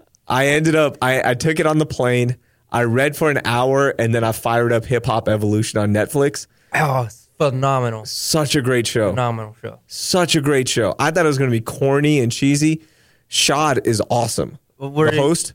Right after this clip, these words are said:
Speaker 2: were you watching season two or the first one? You're starting from the
Speaker 1: I
Speaker 2: beginning?
Speaker 1: jumped around. I
Speaker 2: Okay.
Speaker 1: jumped around. I wanted
Speaker 2: Should've
Speaker 1: to
Speaker 2: watched it in order.
Speaker 1: I know, I know. I, I, I played, like, I pieced it all together
Speaker 2: Yeah.
Speaker 1: eventually,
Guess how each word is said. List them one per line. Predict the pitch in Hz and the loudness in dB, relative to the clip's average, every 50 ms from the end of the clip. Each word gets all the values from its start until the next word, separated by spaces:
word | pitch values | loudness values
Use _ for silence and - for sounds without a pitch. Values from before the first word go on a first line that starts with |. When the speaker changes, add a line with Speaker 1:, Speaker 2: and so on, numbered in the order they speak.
| _ _ | _ _
Speaker 2:
were | - 139 | -2 0
you | 151 156 | 2 2
watching | 156 156 156 - 175 165 | 2 2 0 0 -2 -2
season | 156 - 180 165 156 151 139 | 0 2 0 2 2 2 -2
two | 135 - 226 233 240 | 0 0 0 2 2
or | 226 185 | 2 2
the | 151 131 | 2 0
first | 113 - 143 135 - - | 0 0 0 0 0 -2
one? | 127 120 117 110 - _ - 127 | -4 -4 -4 -8 -14 _ -12 -4
You're | 131 139 147 139 | 0 0 2 0
starting | - - 156 143 139 | 2 2 0 0 0
from | 131 143 131 | -2 -6 -4
the | 123 127 | -2 0
Speaker 1:
I | 139 | 0
Speaker 2:
beginning? | 139 123 | 2 2
Speaker 1:
jumped | 156 151 - 143 | 0 0 0 2
around. | 135 127 113 82 67 - - - _ | 2 2 2 0 -4 -8 -14 -20 _
I | - - 135 | -4 -4 -4
Speaker 2:
Okay. | 131 | 0
Speaker 1:
jumped | 123 139 131 131 - | 0 0 0 0 0
around. | 120 113 104 87 - - | 0 0 0 0 0 -2
I | 120 | 0
wanted | 131 139 147 147 | 0 2 2 2
Speaker 2:
Should've | 156 156 | 2 2
Speaker 1:
to | 143 143 | 0 -2
Speaker 2:
watched | 139 131 - - | -2 -4 -10 -10
it | 131 131 | -10 -10
in | 127 127 | -8 -6
order. | 110 113 107 120 | -4 -2 0 2
Speaker 1:
I | 131 135 | 2 2
know, | 135 139 143 139 135 127 123 | 2 2 2 2 2 2 2
I | 107 120 131 | 2 0 0
know. | 131 131 131 127 123 120 117 113 90 - - _ - | 2 2 2 2 2 2 2 0 0 -2 -6 _ -6
I, | 98 - - _ - | -6 -6 -6 _ -20
I, | - - _ _ _ _ _ _ _ - | -20 -20 _ _ _ _ _ _ _ -4
I | 131 135 | -4 -4
played, | 131 - - - - 180 180 180 170 | -4 -6 -12 -4 -2 0 0 2 0
like, | - 135 131 - | 0 0 0 0
I | 127 | -2
pieced | 123 - 165 165 - 160 | -2 0 -2 0 0 -2
it | 147 - | -2 0
all | - 123 127 | 0 0 0
together | 120 - 117 117 117 120 139 160 156 | 0 0 0 0 2 2 2 2 2
Speaker 2:
Yeah. | 139 127 113 | 2 2 0
Speaker 1:
eventually, | 113 110 123 127 139 147 - 160 170 180 175 - | 0 0 0 0 0 0 0 2 2 2 0 -2